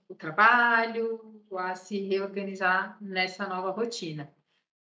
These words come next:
A gente vem, então, portanto, a Avice Brasil fazendo isso desde o final de dois mil e dezenove. Até o momento, nós estamos agora, é, fechando três anos de projeto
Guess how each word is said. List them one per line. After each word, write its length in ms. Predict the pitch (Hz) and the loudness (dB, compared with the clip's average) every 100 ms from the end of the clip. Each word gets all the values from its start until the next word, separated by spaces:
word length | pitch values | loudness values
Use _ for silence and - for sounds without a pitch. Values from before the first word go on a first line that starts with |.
| _ - | _ 0
A 120 | 190 | 2
gente 300 | 196 214 180 | 2 -2 0
vem, 380 | 202 226 254 254 | 2 4 4 0
então, 180 | 220 | -2
portanto, 560 | 214 208 - 196 185 196 | -2 -8 -8 -6 -6 -2
a 140 | 180 | 0
Avice 240 | 180 - 202 | 0 -4 -10
Brasil 440 | 196 185 180 180 180 | -4 -4 -2 -6 -4
fazendo 420 | 208 196 190 190 | -4 -4 -6 -6
isso 340 | 180 - 202 | -6 -8 -4
desde 640 | 196 208 226 240 208 - _ _ 175 | 2 6 6 4 -6 -18 _ _ -10
o 80 | 214 | -8
final 420 | 220 208 190 202 | -4 2 4 4
de 60 | 208 | 2
dois 200 | 185 - | -4 -6
mil 120 | 185 | -14
e 40 | 170 | -14
dezenove. 880 | - 175 165 165 180 196 208 233 - _ _ - | -8 -8 -6 -4 -2 -2 -2 -6 -10 _ _ 2
Até 340 | 202 196 220 | 2 4 4
o 80 | 226 | 4
momento, 420 | 220 190 190 196 | 2 0 -2 -4
nós 180 | 202 190 | -6 -6
estamos 340 | - 208 190 190 | -6 -8 -4 -4
agora, 720 | 185 190 180 175 165 165 - | 0 0 2 2 0 -2 -6
é, 380 | 180 175 175 170 | 0 4 4 2
fechando 420 | 202 190 208 190 | -4 -4 -4 -6
três 400 | 190 220 262 220 | 2 4 4 4
anos 260 | 208 196 185 | -2 -4 -10
de 100 | - | -14
projeto 840 | 190 180 175 165 165 175 - 233 | -8 -6 0 2 2 -2 -8 -12